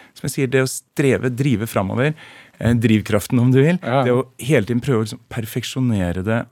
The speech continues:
Speaker 1: og, og, og, og, ta, og ta det videre. Og jeg, som, som spørsmål,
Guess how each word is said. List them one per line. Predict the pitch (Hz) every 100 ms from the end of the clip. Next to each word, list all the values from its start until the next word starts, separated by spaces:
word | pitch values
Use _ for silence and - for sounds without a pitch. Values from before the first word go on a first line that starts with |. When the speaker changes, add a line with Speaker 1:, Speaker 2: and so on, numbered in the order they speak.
| -
Speaker 1:
og, | 104 107 113 117 - - - _
og, | - -
og, | 160 - -
og, | 156 -
ta, | -
og | 139 -
ta | 117 95
det | 123
videre. | 143 80 - 143
Og |
jeg, | 131 120 127 131 - _ _ _ _ _ _ _ _ -
som, | - 220 -
som | - -
spørsmål, | - 120 - 139 156